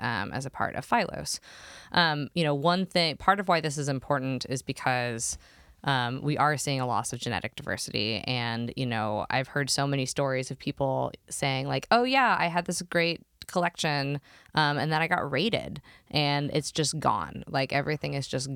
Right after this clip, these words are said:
gone," you know? And so it's a big problem.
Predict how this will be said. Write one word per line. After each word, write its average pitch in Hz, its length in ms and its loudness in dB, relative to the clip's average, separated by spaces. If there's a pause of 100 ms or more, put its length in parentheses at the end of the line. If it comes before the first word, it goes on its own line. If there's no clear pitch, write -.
(200)
gone," 139 560 -2
you 147 160 2
know? 135 480 0
And 156 200 0
so 147 500 2 (220)
it's - 160 0
a 160 40 0
big 143 200 0
problem. 98 520 -2